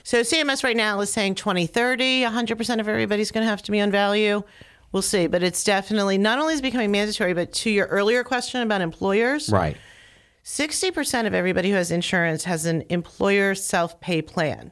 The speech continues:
Speaker 2: Right.
Speaker 1: Which is where the
Speaker 2: Which are mostly people under forty-five that will never be anywhere near Medicare.
Speaker 1: Yeah.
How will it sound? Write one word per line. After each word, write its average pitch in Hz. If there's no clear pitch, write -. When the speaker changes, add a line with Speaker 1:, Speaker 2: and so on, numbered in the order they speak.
Speaker 2:
Right. 95
Speaker 1:
Which -
is 190
where 190
the 185
Speaker 2:
Which 180
are 175
mostly 190
people 175
under 143
forty-five 127
that 120
will 127
never 139
be 135
anywhere 117
near 143
Medicare. 82
Speaker 1:
Yeah. 202